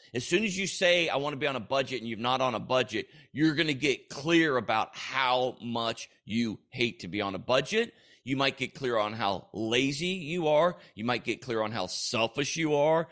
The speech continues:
You might get clear on how much you don't understand money and what money means and how money works,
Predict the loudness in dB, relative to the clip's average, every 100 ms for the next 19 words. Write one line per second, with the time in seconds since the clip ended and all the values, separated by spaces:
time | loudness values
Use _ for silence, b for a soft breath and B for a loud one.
0 | B -6 -4 -2 -2 -4 -2 0 2 0
1 | -6 -12 -2 2 4 4 2 -2 -2 -4
2 | -6 -2 0 0 -2 -4 -4 -6 -6 -4
3 | -2 -4 -6 -2 0 2 0 0 -2 b
4 | b b -2 0 2 2 0 -4 -4 -4
5 | -4 -4 -4 -6 -8 -12 -6 -4 -4 -4
6 | -6 -2 0 0 -2 -10 -16